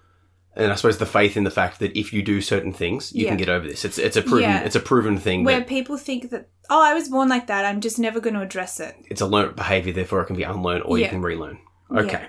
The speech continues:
Speaker 1: So that's step one, or one of the steps.
Speaker 2: Yeah.
Speaker 1: What, what, what happens next? So you realise that it can be unlearned.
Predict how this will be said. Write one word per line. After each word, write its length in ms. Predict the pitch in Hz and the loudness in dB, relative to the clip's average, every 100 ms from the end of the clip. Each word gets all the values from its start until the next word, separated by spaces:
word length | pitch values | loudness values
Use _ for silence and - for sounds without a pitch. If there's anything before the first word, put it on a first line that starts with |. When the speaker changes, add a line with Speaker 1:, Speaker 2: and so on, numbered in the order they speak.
| - | -4
Speaker 1:
So 140 | - | 2
that's 140 | 113 113 | 2 4
step 220 | 110 - | 0 -2
one, 200 | 85 69 - - - _ - | -6 -10 -18 -20 -20 _ -4
or 180 | 87 | -4
one 160 | 90 92 | 0 -2
of 60 | - | -4
the 60 | |
steps. 440 | - - - - - - | -8 -10 -10 -14 -10 -6
Speaker 2:
Yeah. 300 | 233 214 - _ _ _ _ - | -4 -4 -10 _ _ _ _ -20
Speaker 1:
What, 520 | - 76 127 156 - _ _ _ _ _ - | -14 -8 2 2 2 _ _ _ _ _ -20
what, 420 | - 143 139 - | -4 2 2 2
what 200 | 139 143 | 2 2
happens 340 | 131 127 107 | 2 -2 -2
next? 360 | 98 - - - | -2 -4 -8 -6
So 180 | - 110 | 0 4
you 240 | 104 110 | 4 2
realise 300 | 123 147 143 | 4 6 4
that 80 | 120 | 2
it 40 | |
can 100 | 98 107 | 0 0
be 60 | |
unlearned. 520 | 95 95 92 82 131 | 2 2 0 -2 -6